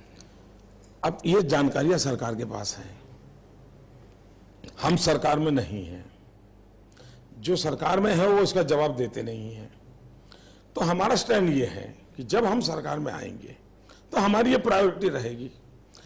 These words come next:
कि दूध का दूध, पानी का पानी करेंगे। अगर मानो नहीं है तो भी ये हवाबाजी बंद हो जाएगी, और अगर है तो हम लाएंगे। किसी का अनुमान है कि इतने लाख करोड़ है, किसी का अनुमान है इतने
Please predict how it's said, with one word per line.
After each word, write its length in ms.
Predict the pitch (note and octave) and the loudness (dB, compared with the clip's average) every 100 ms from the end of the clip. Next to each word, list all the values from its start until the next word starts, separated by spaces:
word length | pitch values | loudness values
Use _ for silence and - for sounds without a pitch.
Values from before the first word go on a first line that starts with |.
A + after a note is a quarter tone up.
| - | -6
कि 100 | G#3+ | -2
दूध 220 | D#3 E3+ F3 | 0 0 0
का 120 | F3 | 0
दूध, 220 | E3 E3 | 0 -4
पानी 200 | A2 G#2+ | -6 -8
का 80 | A2+ | -8
पानी 240 | A2+ B2+ D#3 | -6 -6 -4
करेंगे। 440 | E3+ F#3 F3 - - - - - - - - - - - | -6 -6 -12 -16 -20 -20 -20 -20 -20 -20 -20 -20 -6 2
अगर 220 | G3+ B3 | 4 6
मानो 240 | A#3 B3 | 6 4
नहीं 280 | A#3 E3 G3+ C3 | 4 4 2 0
है 120 | A2+ - - - - - - - | -4 -14 -20 -20 -20 -20 -20 0
तो 120 | F#3 F#3+ | 2 4
भी 120 | A3 | 4
ये 60 | G3+ | 2
हवाबाजी 500 | D3+ F3+ F3+ F3+ F#3+ | 4 4 4 4 4
बंद 180 | F3+ | 4
हो 80 | E3+ | 2
जाएगी, 320 | E3 D3+ - - - - - - - - - - - - G3+ | 0 -4 -8 -16 -20 -20 -20 -20 -20 -20 -20 -20 -20 -6 2
और 120 | A#3 | 4
अगर 180 | B3 F#3+ | 4 2
है 240 | A3+ A3 - - - - - - | 2 0 -2 -12 -20 -20 -16 -12
तो 60 | |
हम 140 | G2+ A2+ | -8 -6
लाएंगे। 440 | A2 B2 B2+ B2+ - - - - - - | -6 -6 -8 -12 -16 -20 -20 -20 -12 -2
किसी 240 | G3 A3 | 0 0
का 120 | G#3+ | 0
अनुमान 380 | G3 F#3+ F#3+ F#3+ | 2 2 2 0
है 120 | E3 | 0
कि 80 | E3 | -2
इतने 260 | D3+ E3 E3+ | -2 0 2
लाख 240 | D#3+ E3 E3+ | 2 -2 -4
करोड़ 200 | E3+ E3 | -4 -4
है, 140 | E3+ D#3+ | -6 -8
किसी 220 | C#3 D3 | -10 -8
का 80 | D3 | -8
अनुमान 300 | C#3 C3 C3 | -8 -8 -10
है 120 | A2+ | -12
इतने 280 | A#2 B2+ | -12 -12